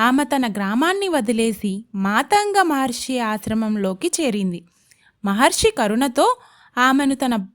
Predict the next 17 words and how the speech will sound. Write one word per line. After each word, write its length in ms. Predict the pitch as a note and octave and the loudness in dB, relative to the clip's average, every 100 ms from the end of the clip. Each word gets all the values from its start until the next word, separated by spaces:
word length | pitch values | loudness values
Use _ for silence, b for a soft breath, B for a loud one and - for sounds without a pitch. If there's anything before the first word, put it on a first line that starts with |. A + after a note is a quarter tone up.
| _ | _
శిష్యురాలుగా 880 | - G#3+ G3 - F#4+ F#4+ F4+ D#4+ D4+ | -6 -4 -2 0 2 4 2 2 0
చేర్చుకొని 760 | C#4+ A3+ G3 - G#3+ G3+ G3 b b b b - | 0 -2 -2 -6 -4 -2 -4 b b b b -2
భగవంతుని 680 | G#3+ G#3+ C#4+ F#4+ G4+ G4+ F4 | 0 2 2 0 0 0 2
భక్తి 400 | A3 G3+ - D#4 | 0 -2 0 2
మార్గాన్ని 580 | C#4+ B3 G3+ A3 A3+ | 2 0 0 0 0
చూపించారు. 760 | E4+ E4 C4 A#3 G3+ G#3 F#3 F#3 - _ _ _ - _ | 0 -2 -2 0 0 -2 -4 -6 -10 _ _ _ -20 _
మాతంగ 580 | G#3+ A3+ - A4 A4+ A4 | 0 0 4 2 4 2
మహర్షి 400 | F4 E4 D#4 D#4+ D4+ A#3+ | 2 2 0 0 0 0
చివరికి 560 | G#3 B3+ B3+ A4+ B4+ b b b b | 0 -2 -2 -2 -2 b b b b
శబరికి 640 | - C4 A#3 D4+ G#4 - D#4 | 0 2 4 2 0 0 0
ఇలా 280 | B3+ A#3+ | 2 2
ఆశీర్వాదం 840 | A3 G#3+ G#3 - D#4 E4 D#4+ C#4+ B3+ | 2 2 -2 -2 0 2 2 2 0
ఇచ్చారు. 480 | G3+ - G3+ G3 - _ _ _ _ - | 0 -2 -2 -6 -10 _ _ _ _ 0
"అమ్మా, 420 | A3+ A3+ A3+ D#4+ - b b b A3 | 2 4 2 0 -6 b b b 2
ఒకరోజు 580 | A3+ A3+ E4 F4 A#4+ C5 | 4 6 4 4 0 -2
స్వయంగా 600 | D#4 C4 D4 G4+ G#4 G4+ - | 0 2 2 2 4 2 2
శ్రీరాముడు 800 | A#3 B3+ D#4+ E4+ E4 A#3+ A3 | -2 2 2 2 2 2 0